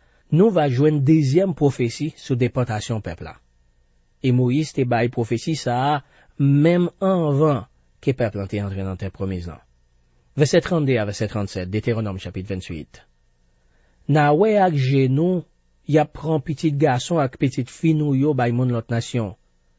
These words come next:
Tout lè n'a anvi wè yo ankò, men p'ap gen anyen nou ka fè pou sa. Moun nou pa janm konnen va manje tout sa ki nan jaden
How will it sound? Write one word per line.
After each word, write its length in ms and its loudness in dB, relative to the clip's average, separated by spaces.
Tout 240 -2
lè 320 6
n'a 240 0
anvi 320 2
wè 160 4
yo 220 4
ankò, 260 0
men 240 -2
p'ap 160 0
gen 240 2
anyen 400 0
nou 160 -6
ka 80 -4
fè 160 -6
pou 160 -8
sa. 220 -12
Moun 380 4
nou 100 2
pa 160 0
janm 320 2
konnen 560 -2
va 240 0
manje 560 2
tout 200 -6
sa 120 -4
ki 160 -6
nan 160 -2
jaden 320 0